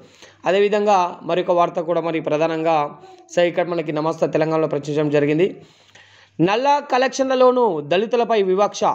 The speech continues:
దేశవ్యాప్తంగా నలభై శాతం ఎస్సీ ఆవాసాలకు నల్లాలీలు లేవు. తెలంగాణలో హండ్రెడ్ పర్సెంట్ ఎస్సీ ఆవాసాలకు నల్లా కనెక్షన్లు.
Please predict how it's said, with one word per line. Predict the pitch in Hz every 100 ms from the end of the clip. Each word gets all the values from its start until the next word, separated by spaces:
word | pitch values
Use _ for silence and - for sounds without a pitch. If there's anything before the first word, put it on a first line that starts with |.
| - - _ 143
దేశవ్యాప్తంగా | 202 226 240 233 - 269 262 233
నలభై | 196 214 233
శాతం | 226 220 240 202 127 - - - -
ఎస్సీ | 208 208 269 269 220
ఆవాసాలకు | 202 226 214 214 220 190
నల్లాలీలు | 175 165 196 214 214 190
లేవు. | 165 160 139 - _ _ 175
తెలంగాణలో | 185 226 240 233 226 202 196 190 - -
హండ్రెడ్ | 180 220 240 240
పర్సెంట్ | 226 226 202
ఎస్సీ | 185 220
ఆవాసాలకు | 202 190 190 196 185 170
నల్లా | 151 160 185
కనెక్షన్లు. | 180 165 156 - 135 120 101